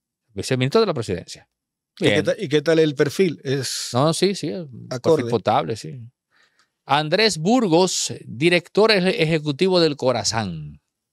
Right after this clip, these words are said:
Speaker 2: Cooperativa. ¿Qué es Corazán exactamente?
Speaker 1: Tiene que ver, no sé, no, no, no conozco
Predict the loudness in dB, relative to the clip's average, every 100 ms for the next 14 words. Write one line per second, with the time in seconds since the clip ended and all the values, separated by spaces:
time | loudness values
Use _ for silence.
0 | _ _ _ _ _ _ _ _ _ _
1 | _ _ _ _ _ _ _ _ _ _
2 | -20 -8 -6 -2 0 0 -2 -2 0 0
3 | 0 -4 -6 -10 _ _ _ _ _ _
4 | _ _ _ _ _ _ _ _ -4 -2
5 | 0 2 2 0 -2 -4 -6 -6 -6 -6
6 | -10 -16 _ _ _ _ -12 -8 -6 0
7 | 0 0 -4 -8 -4 -4 -2 -2 0 0
8 | 0 0 0 0 2 2 0 -2 -4 -4